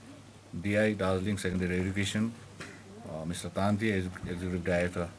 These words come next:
Education Department, G T A, and as well as M L A Darjeeling, uh, हमारे सिंह राय, अ, क्योंकि सभी ने कोऑपरेट किया, अ, सभी ने काम किया और all the staff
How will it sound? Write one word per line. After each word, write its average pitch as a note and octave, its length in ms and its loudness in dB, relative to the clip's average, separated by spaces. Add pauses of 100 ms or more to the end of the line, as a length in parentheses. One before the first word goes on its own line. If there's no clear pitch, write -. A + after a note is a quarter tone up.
(1600)
Education F#2 340 0
Department, F2+ 440 0
G F2 120 -4
T G#2+ 320 2
A, A2+ 60 -6 (680)
and F2+ 180 -2
as F2+ 180 0
well F#2+ 160 0
as F#2 160 2 (480)
M F#2+ 140 0
L F#2 80 0
A F#2 40 0
Darjeeling, F2 400 0 (460)
uh, F2+ 300 -6 (320)
हमारे F#2+ 180 -2
सिंह F2+ 240 -2
राय, F2 180 0
अ, B2+ 80 -2 (1040)
क्योंकि G#2 400 0 (300)
सभी G#2 380 2
ने B2 160 6
कोऑपरेट G2+ 440 2
किया, G#2 320 0 (760)
अ, E2 60 -6
सभी G2 220 2
ने G2+ 120 4
काम F#2 280 0
किया F#2+ 380 2 (500)
और F2 140 0
all G#2+ 360 4
the A#2+ 420 4 (140)
staff G2+ 280 4